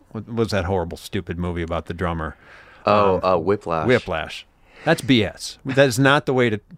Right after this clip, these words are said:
Speaker 1: treat anybody. You don't get the best out of people by scaring out them. You, you get the best out of people by building a team.
Speaker 2: Yeah.
Speaker 1: And by the way, there's another lesson for you. If your team is great, you look fantastic.
Speaker 2: It's true.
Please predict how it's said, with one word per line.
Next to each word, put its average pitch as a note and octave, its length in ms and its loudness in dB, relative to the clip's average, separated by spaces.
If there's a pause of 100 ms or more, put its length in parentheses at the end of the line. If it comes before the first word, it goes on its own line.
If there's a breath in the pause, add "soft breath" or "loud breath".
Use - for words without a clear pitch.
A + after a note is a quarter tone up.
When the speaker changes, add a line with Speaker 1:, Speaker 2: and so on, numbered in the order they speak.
(120)
Speaker 1:
treat B2 340 0
anybody. A2 500 2
You G2 120 0
don't C3+ 200 4
get D3 160 -2
the - 60 -4
best A#2+ 300 0
out F#2+ 100 -2
of F2+ 80 -10
people F#2+ 240 -8
by F#2 180 -2
scaring G#2 520 -4
out D#2 200 -10
them. F#2+ 400 -10
You, A#2+ 160 0 (120)
you A2 140 -6
get A#2 100 0
the A2 80 -4
best B2+ 240 2
out A2+ 100 2
of G#2+ 60 -4
people A#2 240 -2
by G2+ 320 -2 (340 loud breath)
building A2 300 6
a A2+ 40 -2
team. A#2 440 0 (180)
Speaker 2:
Yeah. D#2 260 -10 (120)
Speaker 1:
And F#2+ 180 0
by G2+ 220 -2
the F#2+ 100 -4
way, D#3+ 300 2
there's C#3+ 280 -2 (120)
another A2 320 0
lesson G2 340 0
for E2 220 -8
you. G#2+ 240 -8 (320 soft breath)
If - 100 -12
your B2+ 160 4
team A#3 260 2
is F#3+ 120 2
great, G2 360 0
you G#2+ 220 2
look A#2+ 200 2
fantastic. - 840 -6
Speaker 2:
It's - 220 -20
true. E2 340 -8